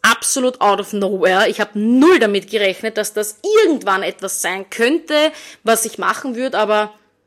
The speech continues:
warum nicht? Ich krieg zu oft von euch allen und von meinen Bekannten, Verwandten, Freunden, Geliebten gesagt,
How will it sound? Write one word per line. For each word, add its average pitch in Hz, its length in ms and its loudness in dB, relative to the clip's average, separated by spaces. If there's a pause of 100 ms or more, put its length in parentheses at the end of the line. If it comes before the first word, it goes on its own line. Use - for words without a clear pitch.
(320)
warum 220 380 4
nicht? 240 300 -4
Ich - 140 -12
krieg 226 260 -8
zu - 320 2
oft 226 260 0
von 226 160 -4
euch 202 240 -4
allen 240 300 4
und 233 100 -4
von 220 160 -6
meinen 202 320 -4
Bekannten, 220 460 -4
Verwandten, 208 440 -4
Freunden, 208 420 -6
Geliebten 214 440 -10
gesagt, 196 540 -4